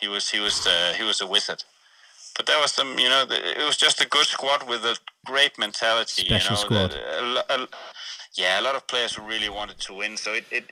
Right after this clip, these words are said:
Speaker 1: it, it suited well with the, with, with the, the gaffer, you know, giving us a hard time. But still, you know, if someone was doing well, he, he, he, you know, he didn't.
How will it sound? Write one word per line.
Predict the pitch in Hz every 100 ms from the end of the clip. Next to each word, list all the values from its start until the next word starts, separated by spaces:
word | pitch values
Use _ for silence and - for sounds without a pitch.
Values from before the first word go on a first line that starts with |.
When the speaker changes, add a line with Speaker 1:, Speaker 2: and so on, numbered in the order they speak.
| -
Speaker 1:
it, | 117 -
it | 120
suited | - - 156 147 120
well | 120 139 147 147
with | 131 120 -
the, | 110 107 -
with, | 110 101 _ _ _ _
with | 107 101 -
the, | 101 98 95 92 92
the | 98
gaffer, | 95 107 - 107 -
you | 101
know, | 101 104 95 -
giving | 113 101 101
us | 95
a | 90
hard | 101 101
time. | - 123 143 139
But | 107
still, | - 123 123 120
you | 113
know, | 113 117
if | 110
someone | - 127 123 117
was | 110
doing | - 123 120
well, | 123 156
he, | 151 117 110 -
he, | 110 107
he, | 113
you | 110 117
know, | 120
he | 120
didn't. | 123 131 127